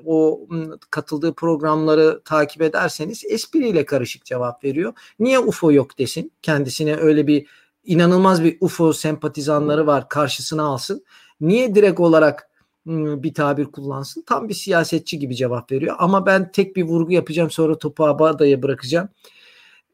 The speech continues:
Bir konuyla ilgili çok fazla konuşan, mesela çok fazla, e, Türk bayrağıyla, Osmanlı bayraklarıyla pozlar veren insanların daha sonra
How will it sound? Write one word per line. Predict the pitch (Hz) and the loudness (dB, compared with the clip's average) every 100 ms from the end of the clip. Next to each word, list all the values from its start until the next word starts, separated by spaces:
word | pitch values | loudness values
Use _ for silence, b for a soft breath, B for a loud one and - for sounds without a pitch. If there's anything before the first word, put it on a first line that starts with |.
| - | -14
Bir | 135 156 262 240 _ _ _ | -8 -2 -2 -2 _ _ _
konuyla | 165 165 220 175 | 0 4 4 2
ilgili | 143 135 123 120 117 104 _ _ _ _ _ _ _ _ _ _ | 0 -2 -8 -10 -10 -12 _ _ _ _ _ _ _ _ _ _
çok | - 220 - | -8 -8 -4
fazla | 151 120 113 120 | -4 -4 -8 -10
konuşan, | 113 104 - 113 101 _ | -12 -12 -12 -12 -14 _
mesela | 196 220 139 107 | -4 -2 -4 -8
çok | - 269 302 | -6 -8 -4
fazla, | 180 151 123 185 214 B B B - | -2 -2 0 0 0 B B B -4
e, | 160 151 156 - | -2 0 -2 -6
Türk | - 190 180 | -12 -12 -6
bayrağıyla, | 160 151 147 147 151 156 | -2 0 2 0 0 -2
Osmanlı | 170 - 175 165 165 151 | -4 -10 -8 -8 -8 -4
bayraklarıyla | 156 151 147 147 156 151 147 147 143 - - _ | -2 -2 -4 -6 -4 -2 -2 -2 -4 -6 -16 _
pozlar | - 180 165 190 180 | -4 -2 2 2 2
veren | 160 147 147 | 0 0 -2
insanların | 139 151 143 160 196 175 | -6 -6 -6 -6 -4 -2
daha | 185 180 | 0 0
sonra | 180 170 190 196 190 | -2 0 0 0 -4